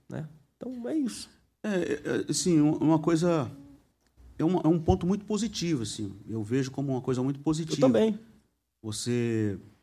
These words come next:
Speaker 2: você ter esse cuidado, né, de, de, de aproveitar, porque agora vamos falar um pouquinho, assim, mais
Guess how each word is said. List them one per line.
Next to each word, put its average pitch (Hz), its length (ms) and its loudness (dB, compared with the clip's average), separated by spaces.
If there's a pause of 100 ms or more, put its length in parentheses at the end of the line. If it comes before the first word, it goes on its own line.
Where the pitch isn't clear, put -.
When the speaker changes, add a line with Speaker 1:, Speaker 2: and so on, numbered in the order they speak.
(520)
Speaker 2:
você 117 200 -6
ter 143 140 -2
esse 196 160 0
cuidado, 107 480 0
né, 101 140 -4
de, 101 180 -6
de, 110 140 -6
de 107 200 -8
aproveitar, 117 680 -4
porque 165 420 0 (640)
agora 165 220 0
vamos 165 160 0
falar 135 140 0
um 131 60 0
pouquinho, 120 340 -4
assim, 113 200 -4
mais 110 440 -4